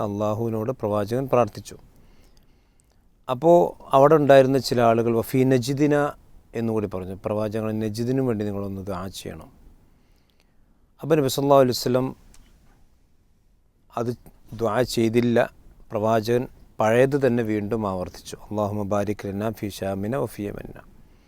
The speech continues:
അപ്പോൾ സഹാബത്തിൽപ്പെട്ട ചില ആളുകൾ വീണ്ടും പറഞ്ഞു, "വഫീ നജിദിന."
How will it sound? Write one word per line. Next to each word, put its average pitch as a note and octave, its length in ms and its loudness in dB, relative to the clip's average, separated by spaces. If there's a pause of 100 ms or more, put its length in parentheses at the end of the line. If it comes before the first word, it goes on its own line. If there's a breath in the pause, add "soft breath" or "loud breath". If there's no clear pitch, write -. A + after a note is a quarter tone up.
(720 soft breath)
അപ്പോൾ - 180 -12
സഹാബത്തിൽപ്പെട്ട D3 800 4
ചില D3 200 2
ആളുകൾ C#3 200 6
വീണ്ടും C3+ 360 4
പറഞ്ഞു, C3+ 260 4
"വഫീ D3 260 2
നജിദിന." A2 440 0